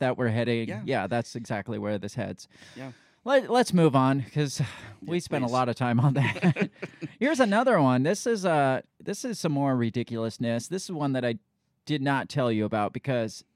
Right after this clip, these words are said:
Speaker 1: it is fucking, and it's British too.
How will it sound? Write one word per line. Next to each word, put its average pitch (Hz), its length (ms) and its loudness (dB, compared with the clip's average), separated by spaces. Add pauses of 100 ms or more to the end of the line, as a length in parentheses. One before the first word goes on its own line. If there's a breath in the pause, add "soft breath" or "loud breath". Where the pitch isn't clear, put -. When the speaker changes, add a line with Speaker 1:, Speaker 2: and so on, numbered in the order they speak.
(120)
Speaker 1:
it 143 160 -2
is 110 240 -6 (140)
fucking, 104 520 -6 (760 soft breath)
and 254 160 4
it's 214 80 4
British 196 400 4
too. 151 340 2